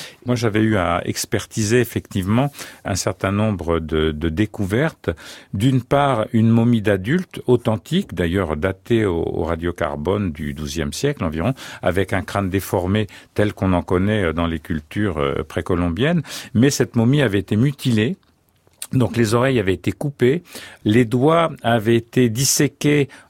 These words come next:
entre les métacarpiens, en fait, pour faire croire que les doigts étaient beaucoup plus longs,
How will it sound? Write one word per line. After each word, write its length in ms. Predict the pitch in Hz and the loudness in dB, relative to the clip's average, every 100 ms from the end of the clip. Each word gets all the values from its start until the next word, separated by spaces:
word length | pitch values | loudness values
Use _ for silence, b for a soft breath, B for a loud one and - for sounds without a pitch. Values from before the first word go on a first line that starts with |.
| - | -2
entre 320 | 151 - 147 | 0 0 0
les 100 | 131 | 2
métacarpiens, 800 | 127 123 123 - 117 - - 127 | 2 2 0 -2 -6 -6 0 0
en 40 | |
fait, 240 | 110 - - - | 0 -2 -4 -4
pour 160 | 113 | -4
faire 260 | - 117 - | -2 -2 -4
croire 520 | - 123 120 104 - - | -2 0 2 -2 -8 -2
que 200 | 101 98 B B | 0 0 B B
les 300 | 95 98 87 | -2 0 0
doigts 200 | 80 98 | 0 -2
étaient 160 | 98 - | -2 -2
beaucoup 260 | 78 - 82 | -4 -8 -8
plus 160 | - | -4
longs, 200 | 95 170 | 0 0